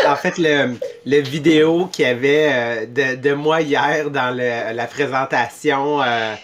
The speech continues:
euh, la présentation, sont allés chercher un vieux vidéo que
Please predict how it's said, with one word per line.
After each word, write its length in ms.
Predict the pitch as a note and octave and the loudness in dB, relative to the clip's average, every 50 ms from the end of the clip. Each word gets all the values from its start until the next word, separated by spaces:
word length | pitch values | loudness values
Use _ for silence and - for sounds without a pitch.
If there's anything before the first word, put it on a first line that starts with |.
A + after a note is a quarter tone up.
| - - - - - - - - - | -20 -20 -20 -20 -20 -20 -20 -18 -12
euh, 160 | - A#2+ A#2+ A#2+ | -8 -6 -4 -4
la 120 | B2 C3 | -4 -4
présentation, 560 | C3 - D#3 C#3+ C#3+ C#3 C#3+ C3+ - F3+ F3 | -2 0 0 0 0 0 -2 -4 -4 -4 -4
sont 200 | E3+ - D#3 - | -2 -2 -2 0
allés 160 | D3+ C#3+ D3 | 0 0 0
chercher 460 | D3 - E3+ D3+ C#3 - - F#3 F#3 - | 0 0 -2 -2 -2 -2 -2 -2 -2 0
un 180 | - C#3+ C#3+ | 0 -2 -2
vieux 260 | D3+ B2 B2+ D#3 F#3 | -2 -4 -4 -4 -4
vidéo 640 | F#3+ E3 D#3 E3+ C#3+ C#3+ D3 D3 D3 D3+ D#3+ E3+ F3 | -4 -4 -6 -4 0 2 4 6 6 6 4 2 0
que 220 | D#3+ D#3 D3 C3+ | 0 0 0 0